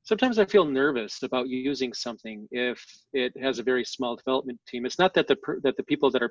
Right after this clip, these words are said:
behind it aren't, uh, very talented. It's just when you have a project bigger than f-, or big like FreeNAS, I kinda tend to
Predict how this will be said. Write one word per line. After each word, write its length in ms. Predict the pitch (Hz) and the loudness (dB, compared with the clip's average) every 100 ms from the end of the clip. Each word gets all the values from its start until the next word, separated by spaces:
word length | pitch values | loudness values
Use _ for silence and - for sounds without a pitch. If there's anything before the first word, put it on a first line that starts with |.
| 123 | 0
behind 260 | 127 139 127 | 2 2 2
it 160 | 117 - _ _ _ _ | 0 -4 _ _ _ _
aren't, 320 | 139 131 120 151 | 4 4 2 0
uh, 160 | 127 117 | 0 4
very 240 | 127 120 | 2 2
talented. 560 | - 180 180 123 120 123 | 4 6 6 4 2 0
It's 160 | 127 | 0
just 480 | - 135 131 - - 156 135 | 4 4 4 0 -6 -4 0
when 100 | 131 | 0
you 120 | 127 | 2
have 180 | 131 123 | 2 2
a 120 | 123 | 0
project 460 | - 143 131 131 - _ - | 2 2 4 2 0 _ 2
bigger 280 | 143 131 | 6 6
than 200 | 123 120 | 6 0
f-, 360 | 117 - 101 143 | -4 -10 -6 -2
or 100 | 123 | -2
big 220 | 113 139 | 4 4
like 160 | 135 123 | 4 0
FreeNAS, 480 | - 156 123 113 - | 0 -2 -2 -4 -6
I 60 | 120 | -6
kinda 240 | 123 117 - | -6 -8 -8
tend 300 | 123 120 - | -6 -6 -4
to 300 | 123 113 | -4 -4